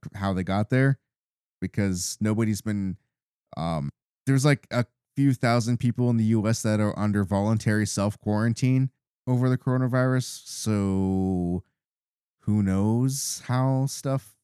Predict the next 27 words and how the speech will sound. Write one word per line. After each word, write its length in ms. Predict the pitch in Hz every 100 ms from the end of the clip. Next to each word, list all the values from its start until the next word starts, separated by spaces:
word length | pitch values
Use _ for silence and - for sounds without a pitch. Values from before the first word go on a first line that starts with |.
| _
is 180 | - 123
going 300 | 123 127 135
right 180 | 131 139
now? 320 | 147 147 151 - _ _ _ _ -
Um, 420 | 92 82 80 78 -
yeah. 360 | 87 82 82 - _ _ _ _ _ _ _ -
People 240 | 160 160
are 80 | 151
panic 320 | 175 165 160
buying 260 | 151 147 143
toilet 340 | - 160 156
paper 280 | 151 143 143
in 60 | 135
Japan 420 | 123 - 143 175
because 280 | 139 131 113
of 60 |
the 60 | 104
coronavirus. 800 | - 117 113 113 123 139 156 - _ _ -
Um, 720 | 104 107 110 107 107 107 98 _ _ _ _ - -
eve 200 | 160 160
Online 480 | 160 151 160 165 -
annual 400 | 139 151 151 143
Fan 260 | 151 147
Fest 260 | 147 135 -
canceled, 580 | 127 117 - 131 156 - _ _ _ _ _ -
which 220 | 110 -
is, 500 | 104 101 87 - -